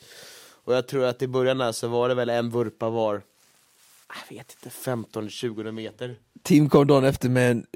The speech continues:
Speaker 2: blåslagen höft och visade mig på, på, på jobbet.
Speaker 1: Ja, exakt. Äh, men efter det här så kände jag så här, "Ah, ska det vara så här svårt?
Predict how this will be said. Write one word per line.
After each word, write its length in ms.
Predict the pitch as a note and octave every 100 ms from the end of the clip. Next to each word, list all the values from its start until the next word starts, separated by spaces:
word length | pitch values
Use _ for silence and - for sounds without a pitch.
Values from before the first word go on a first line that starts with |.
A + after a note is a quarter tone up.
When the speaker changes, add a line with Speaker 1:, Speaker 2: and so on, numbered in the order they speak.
| -
Speaker 2:
blåslagen 960 | G#2 E3+ E3 E3+ B2 A2 C3 B2 A#2
höft 420 | A#2+ D#3 - -
och 240 | C#3 B2 C#2
visade 560 | G#2 A#2 G2+ - G#2+
mig 180 | G#2+ G#2
på, 300 | - B2 B2
på, 340 | D3+ C#3+ B2+ D#3+
på 140 | - B2
jobbet. 440 | G#3+ - - - _ _ - - - _
Speaker 1:
Ja, 200 | A2 A#2
exakt. 460 | - A2 F#2+ - -
Äh, 160 | - A#2
men 180 | C3+ C#3
efter 320 | D3+ C#3 D3+
det 60 | D3+
här 60 |
så 120 | -
kände 300 | - C3 A#2+
jag 100 | A2
så 100 | A2
här, 160 | G#2 F#2 - _ -
"Ah, 200 | C3 A2+ - _ _ _ _ _ _ _ -
ska 220 | - D3+
det 60 |
vara 180 | C#3+ C#3
så 140 | A#2+ A#2
här 320 | G#2+ A#2+ A2+
svårt? 500 | - A#2+ B2 A2+